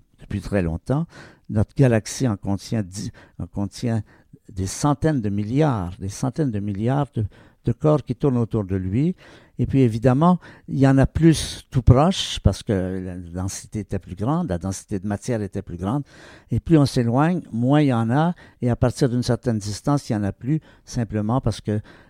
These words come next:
les, les, les différentes étoiles sont, sont à plusieurs années-lumière l'une de l'autre. Donc, chacune a son, son cocon, si on peut dire,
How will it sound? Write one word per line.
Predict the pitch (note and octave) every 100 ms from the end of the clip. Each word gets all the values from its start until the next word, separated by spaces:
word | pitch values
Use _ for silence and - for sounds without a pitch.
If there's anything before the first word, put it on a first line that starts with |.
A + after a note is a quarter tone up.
| -
les, | G#2+ F#2+ A2+
les, | G#2+ G2+ G2 G2 F#2+
les | G2+ A2
différentes | F#2+ - C3 A#2+ G2+
étoiles | C3 - D3 C3 A#2 A2 - _
sont, | - - G#2+ G#2 F2+ F#2
sont | - G2
à | - G2+
plusieurs | G2 G#2+ F#2+ G#2+
années-lumière | A2+ G#2+ G#2 A2 G2+
l'une | G2 F#2
de | E2+
l'autre. | F2 C3 - - - _
Donc, | A#2 G#2+
chacune | - D3+ - D#3 B2
a | G#2
son, | - G#2+ F#2
son | F2 F#2
cocon, | - B2 A#2 D3 C#3+
si | - G2
on |
peut | - F#2
dire, | F2 G#2+